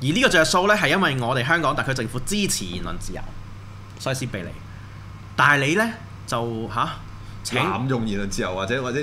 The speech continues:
Speaker 2: 超越咗言論自由啊，嗰啲咁樣嘅
Speaker 1: 請陳浩天上去呢，就講啲香港法律所不容嘅港獨啊之類咁嘅嘢。
Speaker 2: 佢意思就係話呢樣嘢係唔關言論自由事嘅，即係佢話你講咩香港獨立，呢個唔關言論自由事啊，佢係咁講啊。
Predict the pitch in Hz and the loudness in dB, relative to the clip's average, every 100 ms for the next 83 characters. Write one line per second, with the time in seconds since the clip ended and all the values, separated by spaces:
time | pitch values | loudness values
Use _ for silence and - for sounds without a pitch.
0 | 139 - 170 135 110 143 92 90 98 104 | -4 -2 0 0 0 -2 -2 -4 -4 -4
1 | 76 85 90 98 107 104 98 92 165 208 | -4 -4 -4 -4 -4 -2 -4 -2 0 0
2 | 110 110 120 90 165 151 123 127 123 135 | -2 0 0 0 0 0 0 0 -2 -2
3 | 131 101 - 95 127 139 - 156 151 151 | -4 -6 -4 -4 -4 -4 0 2 2 -2
4 | 117 98 127 127 113 104 - 117 143 120 | -4 -2 -2 0 -2 -2 -4 -4 -4 -6
5 | 85 90 98 98 90 123 92 98 101 101 | -6 -8 -8 -6 -6 -4 -4 -4 -4 -4
6 | 110 107 95 92 131 135 - 156 113 95 | -4 -6 -6 -6 -4 -4 -4 -2 -2 0
7 | 107 156 104 95 95 95 80 82 110 117 | 0 0 0 -2 -4 -8 -10 -4 -2 -2
8 | 80 80 85 90 78 80 80 78 76 - | -4 -6 -6 -6 -8 -8 -8 -10 -10 -14
9 | - - - - 139 104 98 101 117 127 | -16 -16 -14 -4 -2 0 0 -2 -4 -4
10 | 120 123 117 92 - 127 113 95 82 - | -2 -2 -2 -4 -2 -2 -2 -4 -4 -4
11 | 110 101 82 85 92 78 82 80 85 80 | -4 -4 -6 -6 -6 -8 -8 -8 -8 -8
12 | - 85 82 92 - - | -8 -8 -6 -8 -10 -12